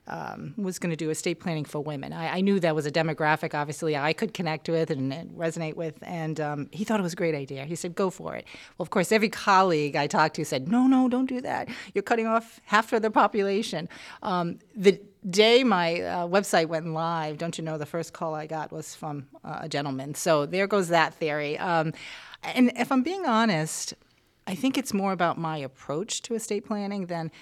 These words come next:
um, that I think women appreciate and look for that works with men and couples once they're engaged in the process. And what I mean by that is I, I, I dig a little further than just the facts. If a client comes in,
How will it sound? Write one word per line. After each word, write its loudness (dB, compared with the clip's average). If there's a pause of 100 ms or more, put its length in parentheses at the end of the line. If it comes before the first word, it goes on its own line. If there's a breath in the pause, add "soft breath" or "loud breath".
(340 loud breath)
um, -4
that 4
I 4
think -2
women 4
appreciate -4
and -4
look -6
for -8 (100)
that -2 (480 soft breath)
works 0
with -4
men -8
and -2
couples -8
once -6
they're -4
engaged -6
in -8
the -10
process. -10
And -6 (440 loud breath)
what -4
I -2
mean 2
by 6
that -2
is -4
I, -4 (340)
I, -10
I -10 (320)
dig 0
a 0
little 2
further -2
than -4
just -8
the -8
facts. -8
If -14
a -12
client -2
comes -4
in, -4